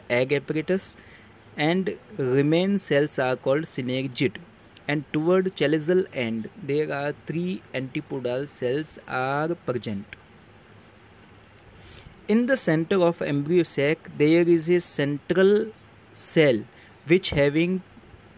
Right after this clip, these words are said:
two haploid polar nuclei which is called secondary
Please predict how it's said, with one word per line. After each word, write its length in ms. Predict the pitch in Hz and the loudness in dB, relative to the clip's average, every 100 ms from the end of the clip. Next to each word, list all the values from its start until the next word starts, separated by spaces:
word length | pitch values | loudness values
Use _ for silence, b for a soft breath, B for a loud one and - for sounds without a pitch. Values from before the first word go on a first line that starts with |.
| - - | -10 -2
two 240 | 226 226 151 | 0 0 2
haploid 880 | 135 135 151 147 151 160 165 156 147 - - | 2 2 0 4 4 4 2 -4 -8 -10 -4
polar 340 | 151 160 175 175 | 0 4 4 2
nuclei 720 | 151 131 131 - 127 107 104 104 | 0 -2 -4 -4 -2 0 -2 -6
which 180 | 139 - | -8 -4
is 180 | 151 - 143 | -6 -6 -2
called 280 | 139 147 - | -2 -2 -6
secondary 800 | - 120 131 139 143 160 202 | -6 -4 -4 -4 -2 0 -2